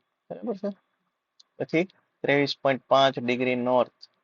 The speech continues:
એને શું કહેવાય? Tropic of Cancer. અને ત્રેવીસ પોઇન્ટ પાંચ ડિગ્રી સાઉથ. Tropic of Cancer એટલે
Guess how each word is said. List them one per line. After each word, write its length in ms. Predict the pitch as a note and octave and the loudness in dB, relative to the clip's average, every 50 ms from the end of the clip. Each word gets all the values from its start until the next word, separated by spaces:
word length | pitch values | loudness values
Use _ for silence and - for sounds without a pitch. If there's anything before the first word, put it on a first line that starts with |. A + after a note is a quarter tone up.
| _ _ _ _ _ _ _ _ _ _ _ _ _ _ _ _ _ _ _ _ _ _ - | _ _ _ _ _ _ _ _ _ _ _ _ _ _ _ _ _ _ _ _ _ _ -8
એને 120 | B2 C3 C#3 | -4 -4 -4
શું 180 | C#3 - D#3 | -2 -2 2
કહેવાય? 220 | D#3 D3+ D3+ D3 B2+ | 6 6 8 8 6
Tropic 540 | - - C3 C#3 C3+ - - - C#3 - | 4 4 4 4 4 2 2 -2 0 2
of 200 | - C#3+ C#3 C3+ - - _ - | 4 4 4 4 2 -2 _ 0
Cancer. 460 | C#3 C3+ C#3 C3+ B2+ - - A#2 G2+ - _ | 2 2 2 0 -4 -4 -2 -2 -4 -4 _
અને 280 | - A2 A#2 A#2 A#2+ A#2 | -6 -6 -4 -2 -4 -4
ત્રેવીસ 500 | - _ - C3 C3 C3 C3+ C3 - - _ | -6 _ -2 2 2 4 2 2 -2 -6 _
પોઇન્ટ 240 | - C3 C3 A#2+ A#2 | -4 -2 -2 -4 -6
પાંચ 440 | - - B2 B2+ C3 C3 B2+ - C3+ | -6 -2 0 2 2 2 0 -2 -4
ડિગ્રી 440 | A#2 A2+ A#2 A#2 B2+ A#2+ C#3+ E3 G3 - _ _ _ _ _ _ _ _ _ _ _ - | -4 -4 -4 -4 -4 -4 -4 -4 -6 -8 _ _ _ _ _ _ _ _ _ _ _ -20
સાઉથ. 540 | - - - - C3 B2+ A#2+ G2+ - - _ _ _ _ _ _ _ _ _ _ _ _ _ _ - | -20 -8 0 6 6 8 8 6 4 -2 _ _ _ _ _ _ _ _ _ _ _ _ _ _ 4
Tropic 300 | C3+ D3 C#3+ D#3 D3+ - | 4 4 6 4 4 4
of 100 | D#3 D3+ - | 4 2 2
Cancer 380 | - D3 D3 D3 - D#3 C#3+ | 2 0 0 0 2 2 2
એટલે 260 | C#3 C3+ - D3 D3+ | 4 4 6 4 4